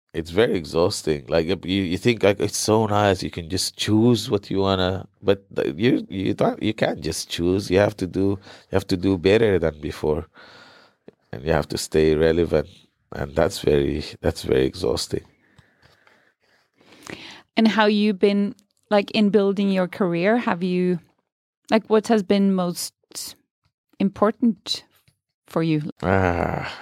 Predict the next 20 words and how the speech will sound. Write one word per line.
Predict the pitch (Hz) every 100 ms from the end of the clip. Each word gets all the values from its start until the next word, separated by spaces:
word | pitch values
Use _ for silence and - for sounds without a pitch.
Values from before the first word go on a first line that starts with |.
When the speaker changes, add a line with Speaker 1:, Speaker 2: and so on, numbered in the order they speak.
| -
Speaker 1:
I | - 82
don't | 156 147
know. | 65 85 - -
I | 92
mean, | 98 123
it's | 120 -
like, | 85 82
it's | 85 -
a | 85
combination. | 82 71 67 69 80 - 82 71
It's | 73 67
like, | 80 82
you | 104
know, | 87
you're | 90
not | 92 69 87 80
in | 76
control | - 78 78 85 73 78
that | 65 71 -
much. | 69 - - -